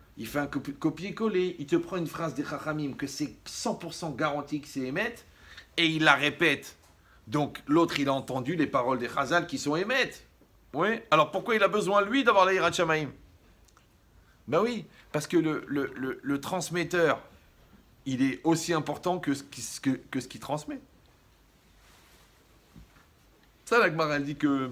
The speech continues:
dans l'encre du Sefer Torah, on met un petit peu d'acide pour que ça pénètre dans le Sefer Torah.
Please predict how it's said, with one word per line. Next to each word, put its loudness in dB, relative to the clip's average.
dans 0
l'encre -2
du -8
Sefer -4
Torah, -2
on -2
met -4
un -6
petit -10
peu -4
d'acide -4
pour -10
que -10
ça 2
pénètre 0
dans -4
le 0
Sefer -4
Torah. -2